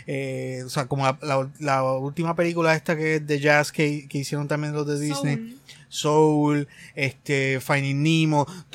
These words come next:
Speaker 1: A mí me gusta, a mí me gusta cuando la película, este, logra a través de, a través de los eventos, a través de la interacción entre las personas, logra conectar,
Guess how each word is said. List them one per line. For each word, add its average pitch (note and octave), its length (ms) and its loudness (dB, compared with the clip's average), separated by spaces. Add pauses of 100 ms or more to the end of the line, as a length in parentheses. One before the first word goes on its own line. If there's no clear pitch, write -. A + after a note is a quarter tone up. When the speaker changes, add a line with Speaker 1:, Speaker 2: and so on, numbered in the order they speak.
Speaker 1:
A D3+ 60 0
mí D#3 60 2
me F3+ 100 2
gusta, G#3+ 340 -2
a - 20 6
mí D#3+ 60 6
me F#3+ 120 4
gusta A3+ 220 2
cuando D#3+ 240 4
la C#3 140 6
película, C#3+ 840 4
este, B2+ 460 -6
logra D#3 560 4
a D3+ 60 4
través C3 400 0
de, D3+ 880 2 (1400)
a C#3+ 160 2
través D3 400 0
de E3 160 4
los D#3 360 0
eventos, D3 540 2
a C#3+ 140 4
través C3 400 0
de D3 180 2
la D3 80 0
interacción C#3+ 520 0
entre D3 120 0
las C#3+ 80 0
personas, D3 240 -4 (720)
logra F#3 600 6
conectar, D3 480 4